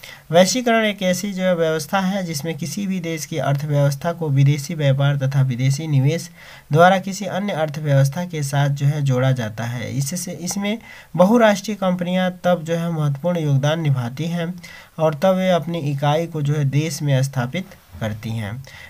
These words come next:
वैश्वीकरण का जो है कृषि पर प्रभाव, इसका जो है कृषि पर जो है प्रभाव निम्नलिखित है,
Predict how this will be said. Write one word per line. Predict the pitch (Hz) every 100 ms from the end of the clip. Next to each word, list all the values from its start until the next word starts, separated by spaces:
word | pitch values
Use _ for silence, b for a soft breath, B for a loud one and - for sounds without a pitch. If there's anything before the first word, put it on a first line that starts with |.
| B
वैश्वीकरण | 156 180 247 240 220 214
का | 214 202
जो | 185
है | 185
कृषि | 175 160 160 -
पर | 185 175
प्रभाव, | 151 143 139 110
इसका | 139 185 - - 208
जो | 185
है | 185
कृषि | 180 165 165 196
पर | 185 165 156
जो | 156
है | 147
प्रभाव | 143 143 143 151
निम्नलिखित | 147 143 139 135 185 180
है, | 165 175